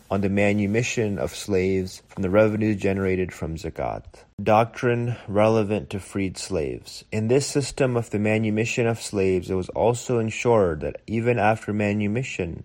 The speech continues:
freed slaves did not remain completely without support and assistance.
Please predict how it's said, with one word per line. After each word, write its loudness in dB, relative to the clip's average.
freed 2
slaves 2
did -4
not 2
remain 0
completely -4
without 0
support -2
and -8
assistance. -12